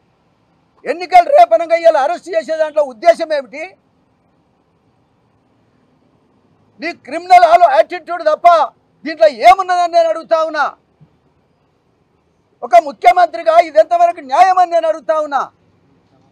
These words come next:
వెంటనే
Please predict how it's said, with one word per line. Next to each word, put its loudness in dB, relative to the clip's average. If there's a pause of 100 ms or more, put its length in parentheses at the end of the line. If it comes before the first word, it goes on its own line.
(1800)
వెంటనే 4